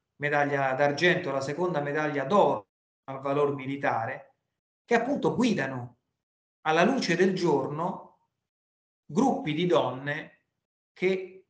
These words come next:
protestano, contestano la legittimità della presenza nazista su Roma. Dentro questo humus ribollente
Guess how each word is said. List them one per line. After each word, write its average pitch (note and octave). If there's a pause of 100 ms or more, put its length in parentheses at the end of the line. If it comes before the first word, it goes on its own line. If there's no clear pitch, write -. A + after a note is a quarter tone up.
protestano, F3+
contestano E3+ (580)
la C#3
legittimità D#3
della C3
presenza B2
nazista B2+
su A#2
Roma. A2 (880)
Dentro G#3
questo G#3 (420)
humus G#3 (560)
ribollente C#3